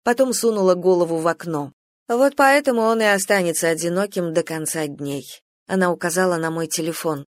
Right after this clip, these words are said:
«Пришли мне сообщение, когда доберёшься домой, и позвони мне, если тебе что-то понадобится. Дружеские услуги я в рабочее время не включу». «Спасибо, Алиса». Она улыбнулась. «Нет, это тебе спасибо.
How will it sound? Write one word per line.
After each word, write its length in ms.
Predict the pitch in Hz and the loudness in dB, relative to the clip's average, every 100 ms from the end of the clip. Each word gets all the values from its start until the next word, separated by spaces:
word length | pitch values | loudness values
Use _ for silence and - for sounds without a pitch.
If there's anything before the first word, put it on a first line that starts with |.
| _ _ _ _ | _ _ _ _
«Пришли 360 | 311 302 330 | 0 2 2
мне 160 | 302 214 | 0 0
сообщение, 560 | 202 196 - 196 180 165 | 2 2 2 2 2 0
когда 320 | 165 160 170 | 0 2 2
доберёшься 520 | 165 165 160 151 151 | 2 2 2 2 0
домой, 480 | 156 156 147 143 - | 0 0 -2 -6 -6
и 160 | - 202 | -2 0
позвони 540 | 190 190 202 214 254 | 0 0 0 0 -2
мне, 240 | 226 165 160 | -2 -2 0
если 260 | 160 160 | 0 0
тебе 240 | 156 160 165 | -2 0 -2
что-то 300 | - 165 156 | -2 -2 -2
понадобится. 800 | 170 180 190 160 147 - 151 143 _ _ | -2 -2 -2 -2 -4 -4 -8 -10 _ _
Дружеские 720 | 170 190 226 277 269 - 247 240 | -2 2 2 2 -2 -2 0 0
услуги 420 | 233 254 302 247 | 0 -2 -2 -2
я 340 | 214 202 220 | -4 0 0
в 40 | 226 | 2
рабочее 500 | 202 196 196 208 190 | 0 0 -2 0 2
время 300 | 185 180 170 | 2 0 -2
не 140 | 165 | -6
включу». 580 | - 160 156 - 139 95 _ _ _ _ _ | -4 -4 -4 -2 -4 -4 _ _ _ _ _
«Спасибо, 580 | - - 220 247 196 165 | -8 -2 0 0 0 0
Алиса». 440 | 165 160 143 - _ _ _ | 0 -2 -6 -8 _ _ _
Она 260 | 175 180 180 | -2 2 2
улыбнулась. 720 | 175 170 175 165 147 143 - _ _ _ | 2 0 0 -2 -2 -4 -8 _ _ _
«Нет, 540 | 180 196 202 175 - 170 | -4 0 2 2 0 -2
это 340 | 208 208 247 | -2 0 -4
тебе 500 | 240 269 233 190 185 | -2 -2 2 4 4
спасибо. 720 | 190 - 233 - 165 147 135 | 2 -2 -2 -2 -4 -4 -8